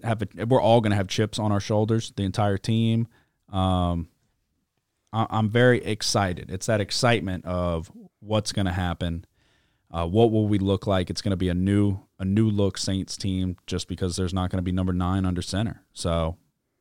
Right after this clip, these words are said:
I'm excited. I'm very looking fo-, very much looking forward to the draft to see what we do, but I honestly have no idea.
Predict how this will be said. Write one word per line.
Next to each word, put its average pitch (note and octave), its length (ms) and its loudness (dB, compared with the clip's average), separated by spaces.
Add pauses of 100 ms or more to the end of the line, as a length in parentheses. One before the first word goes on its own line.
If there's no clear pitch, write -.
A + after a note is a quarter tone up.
(300)
I'm G2 140 -2
excited. F2+ 400 -2
I'm E2+ 120 -4
very F#2+ 240 0
looking F#2 280 -2
fo-, - 220 -10
very G2+ 200 0
much F#2 180 -2
looking F2 200 -4
forward D#2+ 260 -6
to F2 60 -10
the D#2 80 -8
draft D2+ 360 -6
to E2 60 -8
see - 160 -6
what D#2 180 -6
we D2 120 -10
do, E2+ 380 -4 (360)
but E2 140 -6
I D#2+ 40 -4
honestly E2+ 420 -6
have D#2 100 -8
no D#2 200 -6
idea. D2+ 340 -10